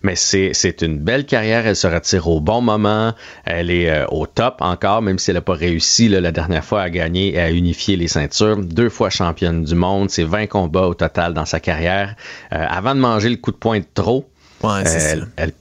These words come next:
Speaker 1: elle préfère se retirer. Elle a une brillante carrière. Je suis certain dans les médias qui, euh, qui l'attend. C'est une fille qui est intelligente. C'est une fille qui est bien articulée. Euh, bref, euh, tout est parfait dans toute cette histoire-là.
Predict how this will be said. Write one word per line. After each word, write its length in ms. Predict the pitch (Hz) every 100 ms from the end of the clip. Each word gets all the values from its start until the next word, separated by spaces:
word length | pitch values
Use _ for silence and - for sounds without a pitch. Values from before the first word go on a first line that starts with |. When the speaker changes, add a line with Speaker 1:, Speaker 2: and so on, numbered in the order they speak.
| -
Speaker 1:
elle 140 | - 82
préfère 380 | 90 - 92
se 140 | 92 92
retirer. 560 | 82 - - 87 101
Elle 120 | 107 90
a 20 |
une 120 | 85
brillante 400 | 85 110 101 98
carrière. 400 | - 85 92 98
Je 40 |
suis 80 | -
certain 260 | 104 - 110
dans 140 | 90
les 100 | 87
médias 480 | 82 85 82 92 98
qui, 340 | 95 - 82
euh, 120 | 76 71
qui 160 | -
l'attend. 400 | 85 76 - 98
C'est 120 | -
une 60 | 76
fille 160 | - 76
qui 80 |
est 140 | 78 73
intelligente. 680 | 71 71 69 95 101 101 80
C'est 160 | - 73
une 60 |
fille 160 | - 82
qui 120 | -
est 40 |
bien 180 | 71 82
articulée. 680 | 65 - - - 82 95 98 - - - - - -
Euh, 500 | 85 80 82 80 80 78 -
bref, 540 | 80 95 110 110 - -
euh, 480 | 87 85 82 73 64 57 - -
tout 200 | 160 110
est 40 |
parfait 440 | - - - 101 - -
dans 240 | 95 85
toute 220 | 80 92 -
cette 240 | 85 -
histoire-là. 560 | - - 90 73 73